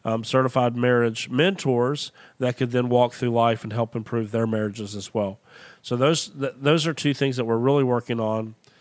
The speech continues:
um, as far as, um, counseling and mentoring goes. Um, the third thing, this is something that's already been in place, but I would love to continue to see it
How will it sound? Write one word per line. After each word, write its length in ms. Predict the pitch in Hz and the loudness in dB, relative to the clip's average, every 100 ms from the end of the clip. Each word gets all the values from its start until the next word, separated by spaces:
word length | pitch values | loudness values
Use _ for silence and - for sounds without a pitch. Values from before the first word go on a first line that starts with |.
| - _ | -20 _
um, 240 | 110 104 104 | -10 -8 -8
as 160 | 107 | -10
far 320 | - 127 120 113 | -6 0 0 0
as, 380 | 107 - - - _ _ - | -2 -6 -10 -16 _ _ -12
um, 400 | 107 101 95 110 | -8 -8 -10 -6
counseling 540 | - 139 131 - 123 | 2 4 2 0 -2
and 120 | 113 | -2
mentoring 520 | 110 123 117 113 104 98 | -2 -4 -2 -4 -4 -6
goes. 380 | 98 92 - - _ _ _ _ - - | -10 -10 -14 -20 _ _ _ _ -20 -4
Um, 160 | 120 120 | 0 2
the 100 | 135 | 2
third 280 | 190 220 208 | 4 4 4
thing, 220 | 170 143 | 2 2
this 200 | 170 - | 2 0
is 120 | 214 | 0
something 260 | 190 165 143 | 0 0 -2
that's 180 | 131 135 | 0 4
already 300 | 135 139 131 | 4 4 4
been 260 | 131 131 | 2 2
in 260 | 123 131 120 | 2 0 0
place, 400 | - 156 185 147 | 0 0 2 0
but 120 | 120 | -2
I 40 | 113 | 0
would 160 | 113 | 0
love 180 | 123 160 | 0 0
to 80 | 156 | -2
continue 440 | - 117 135 127 | -4 -4 -2 -4
to 100 | 120 | -4
see 200 | 117 127 | -2 -2
it 100 | 113 | -2